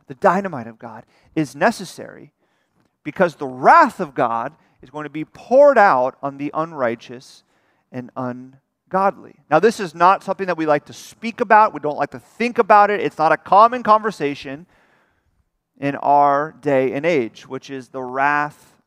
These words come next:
of God. But see, the gospel message is necessary not because it makes you happy. It's not necessary because it creates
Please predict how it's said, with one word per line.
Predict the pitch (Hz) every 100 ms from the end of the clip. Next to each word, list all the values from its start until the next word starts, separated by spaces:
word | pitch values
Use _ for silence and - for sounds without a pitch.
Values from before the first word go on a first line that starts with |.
| _
of | - 131 127 127 _ _ _ _ _ _ _ _ _ _
God. | - 170 156 - - _ _ _ _ _ _ _ _ _ _ _
But | 165
see, | -
the | 202
gospel | 185 143 190 277 240 214 180
message | 180 220 - 147 _
is | 175 139
necessary | 147 156 208 226 190 - 117 107 87 170 _ _ _ _ _ _ 139
not | 170 240 294 311 - 165
because | 220 180 180 156 131 147 -
it | 156 135
makes | 151 151 -
you | 151 131
happy. | - - 135 117 135 185 247 _ _ _ _ _ _ _ _
It's | - 175 -
not | 196 190 - _
necessary | 156 175 - 165 - 165 165 160
because | 156 156 175 156 -
it | 175
creates | - - 175 165 180 185